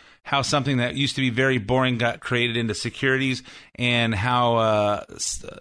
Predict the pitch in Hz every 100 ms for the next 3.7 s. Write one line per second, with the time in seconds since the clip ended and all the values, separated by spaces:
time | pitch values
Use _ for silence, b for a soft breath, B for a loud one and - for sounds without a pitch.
0 | - _ _ _ 107 107 98 95 95 90
1 | - B B - 165 151 135 131 - 147
2 | 131 - 143 131 127 127 127 113 117 101
3 | 123 131 123 107 104 104 101